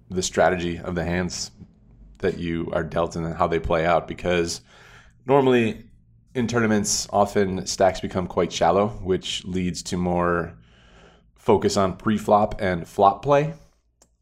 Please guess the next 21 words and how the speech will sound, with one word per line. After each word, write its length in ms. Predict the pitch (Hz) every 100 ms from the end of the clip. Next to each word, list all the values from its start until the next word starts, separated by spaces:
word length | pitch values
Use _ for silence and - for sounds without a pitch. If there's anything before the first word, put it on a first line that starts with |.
| -
Not 300 | 95 95 92
enough 260 | 95 92
chips 320 | - 98 - -
left 180 | 95
behind, 480 | - - 92 92 95 - -
uh, 400 | - 87 87 85 82 -
once 240 | 95 87
people 240 | 101 90
are 60 | 87
betting, 420 | 78 90 101 117 - -
um, 500 | 82 80 80 82 -
out 80 | 87
of 80 | 85
their 100 | 82
stacks 360 | - 85 87
for 200 | - 87
much 400 | 82 82 - - -
turn 220 | - 95
and 100 | 87
river 220 | 92 95
play. 300 | 98 101 101